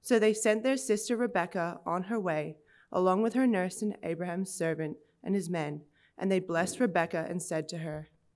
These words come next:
"Our sister, may you increase to thousands upon thousands. May your offspring possess the cities of their enemies." Then Rebekah and her attendants got ready and mounted the camels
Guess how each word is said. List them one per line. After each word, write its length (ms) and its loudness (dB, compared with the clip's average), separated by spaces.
"Our 140 8
sister, 560 4
may 200 4
you 180 4
increase 560 0
to 120 -2
thousands 520 2
upon 320 4
thousands. 640 2
May 140 4
your 200 4
offspring 500 2
possess 440 -2
the 80 -8
cities 440 -6
of 140 -8
their 160 0
enemies." 680 -6
Then 200 4
Rebekah 400 2
and 160 2
her 100 4
attendants 640 -2
got 260 0
ready 340 -2
and 140 -2
mounted 320 0
the 100 -2
camels 680 -6